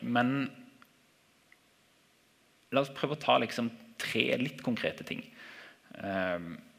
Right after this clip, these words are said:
det er en ting er overforbruk. Overforbruker vi skaperverket?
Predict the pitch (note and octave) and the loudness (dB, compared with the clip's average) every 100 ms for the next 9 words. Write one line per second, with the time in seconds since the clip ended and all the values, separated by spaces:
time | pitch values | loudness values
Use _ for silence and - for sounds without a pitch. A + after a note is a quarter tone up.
0 | _ _ _ _ - - - _ _ _ | _ _ _ _ -20 -20 -20 _ _ _
1 | _ _ _ - D3 D#3 E3+ E3+ F3+ - | _ _ _ 2 2 4 2 0 -2 2
2 | A#2+ B2+ D3 C#3+ - - - _ - B2+ | 2 4 2 -2 -8 -18 -20 _ -4 -2
3 | A2 F#2 G2 - - - - - - A#2 | -2 -2 -4 -4 -8 -8 -12 -14 -8 -6
4 | A2 G#2+ G2 G#2 - - - - - - | -6 -6 -6 -4 -4 -4 -6 -10 -10 -10
5 | - - _ _ _ _ _ _ _ _ | -16 -20 _ _ _ _ _ _ _ _
6 | _ _ _ - - - - - - - | _ _ _ -20 -20 -18 -18 -20 -20 -20
7 | _ _ _ - _ _ _ _ _ _ | _ _ _ -20 _ _ _ _ _ _
8 | _ _ _ _ _ _ _ _ _ _ | _ _ _ _ _ _ _ _ _ _
9 | _ C#3 C3 A2 F#2+ F#2 - G#2 G2+ G#2 | _ 4 6 6 2 -4 -6 -4 -4 -4
10 | G#2 G2 - A2+ G#2+ D#3+ E3+ - - - | -4 -4 -4 -4 -2 -4 -6 -12 -6 -2
11 | D3 - - - - | -2 -2 -4 -4 -6